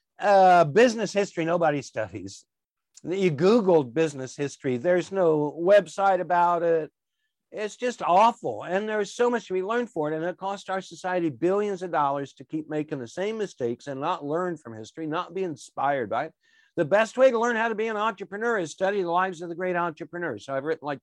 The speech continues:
twenty some biographies of great, uh, Walt Disney and all that. And that led me, uh, four ye-, uh, two and a half years ago, really, with three friends to start the American Business History Center. So it's american business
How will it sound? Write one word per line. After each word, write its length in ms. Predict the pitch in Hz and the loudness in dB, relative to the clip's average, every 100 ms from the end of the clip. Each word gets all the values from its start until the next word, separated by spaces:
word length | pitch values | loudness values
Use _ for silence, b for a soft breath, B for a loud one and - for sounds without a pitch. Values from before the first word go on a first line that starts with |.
| _ | _
twenty 300 | 147 175 185 | -8 -4 -4
some 340 | 156 - 165 151 | -4 -6 -6 -2
biographies 800 | 135 135 139 151 123 - 90 - | 0 2 2 0 -2 -10 -16 -14
of 120 | 101 | -14
great, 300 | - 131 127 - b b b b b - | -6 -4 -4 -8 b b b b b -2
uh, 220 | 143 139 | 0 0
Walt 540 | 123 113 131 170 - 107 | -4 -2 4 4 2 -4
Disney 420 | 147 135 113 110 | -4 -4 -8 -12
and 80 | 113 | -6
all 180 | 113 | -4
that. 220 | 117 110 - _ _ _ _ | -2 -4 -6 _ _ _ _
And 200 | 175 180 | -2 0
that 240 | 202 233 175 | 2 2 0
led 300 | 165 170 156 | 0 2 0
me, 460 | 156 160 156 156 - | -2 -2 -2 -4 -6
uh, 440 | 139 127 127 131 - | -4 -4 -2 -4 -4
four 240 | - 175 175 | -4 -2 0
ye-, 220 | 156 135 | -2 -6
uh, 120 | 127 120 | -10 -4
two 120 | 240 | 0
and 80 | 240 | 2
a 40 | |
half 200 | 202 196 | 0 0
years 220 | 135 120 - | -6 -8 -8
ago, 160 | 143 | -6
really, 340 | 127 131 123 117 _ _ _ _ _ | -2 -2 -2 -6 _ _ _ _ _
with 220 | 139 135 | -8 -6
three 180 | 165 185 | 0 0
friends 380 | 180 147 131 - | 0 -4 -4 -8
to 60 | 123 | -8
start 340 | 156 143 - | -2 -2 0
the 80 | 135 | -4
American 600 | 120 135 156 160 156 143 | -2 2 2 0 -4 -6
Business 440 | 143 135 147 - - | -6 -6 -10 -10 -8
History 360 | 156 - 156 | -10 -6 -8
Center. 640 | 147 - 147 104 - 95 107 _ _ _ _ _ | -8 -8 -8 -8 -10 -14 -16 _ _ _ _ _
So 200 | - 143 | -8 -6
it's 160 | 127 139 | -4 -6
american 640 | 123 139 165 180 190 175 | -2 2 4 2 -2 -4
business 480 | 135 151 151 151 - | -2 -4 -4 -10 -10